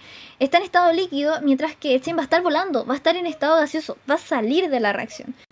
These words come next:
va a salir de esta relación, ¿ya? Eso es como lo que ustedes tienen que entender al ver una reacción química. Pero está muy solo, está muy, muy chiquito. Entonces existe otra reacción donde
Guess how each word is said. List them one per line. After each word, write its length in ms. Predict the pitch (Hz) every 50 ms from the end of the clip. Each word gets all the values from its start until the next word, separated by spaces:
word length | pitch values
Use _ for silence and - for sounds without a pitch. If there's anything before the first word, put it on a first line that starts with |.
| _
va 40 | 285
a 20 | 302
salir 400 | - 294 233 240 277 320 320 285
de 80 | 311
esta 200 | 339 - - 294
relación, 540 | 285 285 262 269 262 269 - - 208 196 233 - - _ _ _ _
¿ya? 160 | - 247 285 302
Eso 240 | - 320 - -
es 60 | - -
como 320 | 370 359 349 330 311 311 - _ _ - _
lo 100 | 269 269
que 60 | 247
ustedes 220 | 269 - - 294 294
tienen 260 | 311 302 302 302 285
que 80 | 311 302
entender 320 | 277 262 262 262 269 277
al 120 | 285 277
ver 120 | 269 285 294
una 160 | 277 277 269
reacción 360 | 262 254 254 - - 247 226
química. 300 | 220 - 202 175 - - _ _ _ _ _ _ _ _ _ _ _ _
Pero 140 | - 427 508
está 220 | 494 - 415 415
muy 160 | 415 415 415 415 - - -
solo, 600 | - 339 339 349 339 339 330 320 302 311 320 349 - _ _
está 500 | - 285 302 - _ _ 320 311 320 330
muy, 340 | 320 311 311 320 311 302 294 - - - - - -
muy 140 | 262 302 302
chiquito. 500 | - - 262 208 208 196 202 220 254 311 440 - _ _ - _ _ _ _ _ _ _ _ _ _ _ _ _ -
Entonces 680 | 311 339 311 - 403 415 403 415 381 - 359 370 415 - - _
existe 640 | 254 262 262 - - - 302 - - _ - - - _ _ _
otra 340 | - 415 427 415 392 381 370
reacción 520 | 359 359 370 - - - 311 320 254 262
donde 420 | 294 277 269 254 247 240 - -